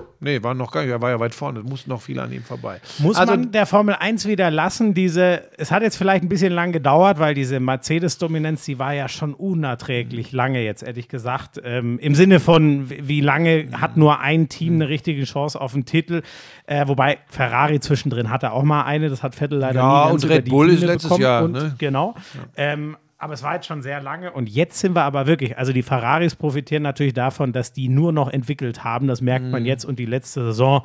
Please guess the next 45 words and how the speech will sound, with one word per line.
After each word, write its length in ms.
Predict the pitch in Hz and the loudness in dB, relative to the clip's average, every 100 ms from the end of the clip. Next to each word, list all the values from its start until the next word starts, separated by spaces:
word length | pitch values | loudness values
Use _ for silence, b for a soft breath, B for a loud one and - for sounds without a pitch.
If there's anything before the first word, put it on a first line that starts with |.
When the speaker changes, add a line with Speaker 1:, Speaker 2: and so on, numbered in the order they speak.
| B B | B B
Speaker 1:
Mhm. 240 | 117 110 107 | -14 -14 -12
Speaker 2:
es 100 | - | -2
war 180 | 110 | 0
ja 140 | 127 117 | 2 0
auch 140 | 107 | -2
irgendwann, 500 | 135 131 117 113 110 | -2 0 0 0 -2
also 260 | 107 110 117 | -6 -8 -6
mein 200 | 110 110 | -4 -4
Gott, 160 | 117 | -4
vielleicht 420 | - 127 127 120 131 | -4 -4 -2 -2 -2
wäre 220 | 131 123 | -2 0
noch 100 | 120 | 0
ein 80 | 123 | -2
bisschen 280 | 151 143 | -2 0
mehr 160 | 131 143 | 0 -2
drin 200 | 139 151 | -2 -4
gewesen, 400 | 139 127 135 135 | -4 -4 -6 -6
aber 200 | 127 113 | -10 -8
man 120 | 113 | -8
konnte 200 | - 139 | -6 -6
es 40 | 139 | -6
ja 80 | |
auch 60 | 123 | -6
irgendwie 180 | 123 120 | -4 -4
verstehen, 400 | 127 - 143 143 | -6 -6 -4 -2
dass 140 | 135 | -2
sie 80 | 131 | -4
die 100 | 117 | -6
Saison 300 | 113 120 127 | -4 0 0
irgendwann 260 | 135 131 123 | 2 0 0
liegen 220 | 147 151 | 0 0
lassen. 300 | 147 151 160 B B B B B 127 | -2 -4 -8 B B B B B -2
Das 360 | 160 208 - | 0 0 0
sah 220 | 220 196 208 | 2 2 2
schon 220 | 202 190 | 0 -2
verdammt 480 | - 156 160 220 - | -2 -2 -2 -4 -6
gut 240 | 208 196 | -8 -4
aus. 260 | 175 196 175 | -4 -2 -4
Was 160 | 165 | 0
mir 200 | 156 185 | 4 4
gute 320 | 160 208 196 | 4 2 2
Laune 340 | 170 160 208 226 | 4 4 4 2
macht, 320 | 214 214 - | 0 -2 -6
ist, 220 | 170 165 | -6 -4
also 260 | - 147 | -4 -4